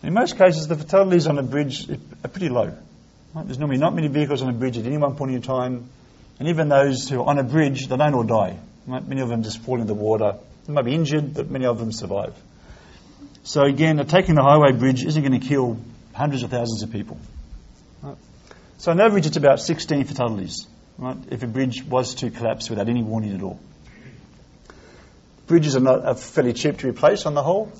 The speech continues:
you know, twen-, tw-, tw-, tw-, twenty million dollars. And while they're replacing that bridge, there'll be user delays, and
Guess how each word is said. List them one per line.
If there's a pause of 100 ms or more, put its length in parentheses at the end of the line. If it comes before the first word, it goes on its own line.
(160)
you
know,
twen-,
tw-,
tw-,
tw-,
twenty
million
dollars. (760)
And
while
they're
replacing
that
bridge,
there'll
be
user
delays,
and